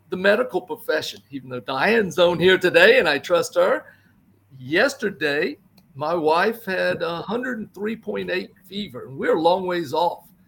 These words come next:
Well, I trust a doctor friend of mine who came to check her out. So the question is, who do you go to to trust? You're gonna reject these views of scientists.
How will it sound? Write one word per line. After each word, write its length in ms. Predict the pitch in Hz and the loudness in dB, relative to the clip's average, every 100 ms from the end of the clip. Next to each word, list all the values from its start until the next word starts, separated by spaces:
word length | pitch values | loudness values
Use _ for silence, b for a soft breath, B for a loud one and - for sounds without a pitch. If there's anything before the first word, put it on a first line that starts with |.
| b b b b _ _ | b b b b _ _
Well, 460 | 135 135 147 - - _ 143 | -8 -4 -4 -6 -12 _ 0
I 160 | 185 | 0
trust 480 | 220 - 208 202 - | 0 -2 -2 -2 -4
a 80 | 160 | -8
doctor 460 | 131 170 196 151 | -2 -2 -2 -8
friend 320 | 139 - 165 147 | -12 -6 -6 -6
of 60 | |
mine 260 | 135 131 147 | -10 -10 -12
who 80 | 180 | -14
came 340 | - 147 147 | -10 -10 -10
to 100 | 156 | -12
check 340 | 180 - 127 - | -12 -10 -10 -8
her 160 | 160 | -6
out. 280 | 214 139 - _ b b b | -4 -6 -10 _ b b b
So 140 | - | -4
the 100 | 202 | -2
question 400 | 190 226 226 208 | 2 2 2 0
is, 160 | 233 214 | -2 -2
who 160 | 202 233 | -2 -4
do 80 | |
you 140 | 214 202 | -6 -4
go 220 | 170 190 | 0 0
to 180 | 190 185 | 0 -6
to 140 | 175 | -10
trust? 560 | 180 208 - - - _ _ b b _ | -6 -4 -4 -6 -16 _ _ b b _
You're 300 | 135 151 160 | -14 -6 -4
gonna 220 | 160 170 | -2 -2
reject 600 | 170 147 117 170 180 180 | -2 -4 -2 0 0 -2
these 540 | - 175 180 165 127 - _ | -8 -6 -6 -12 -16 -20 _
views 280 | 135 180 147 | -10 -8 -8
of 120 | 135 | -12
scientists. 760 | - 165 247 - - 160 - - | -8 -2 -2 -2 -6 -10 -10 -16